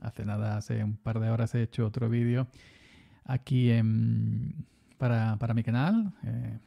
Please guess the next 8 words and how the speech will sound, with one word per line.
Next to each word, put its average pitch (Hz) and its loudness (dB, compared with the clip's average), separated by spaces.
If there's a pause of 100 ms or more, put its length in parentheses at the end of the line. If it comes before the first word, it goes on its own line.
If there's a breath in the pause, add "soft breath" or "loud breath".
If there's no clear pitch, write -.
(280 soft breath)
donde 117 -2
explicaba 120 0
que 120 2
por 120 -2
qué 127 0
he 117 4
vuelto 113 2
a, 113 0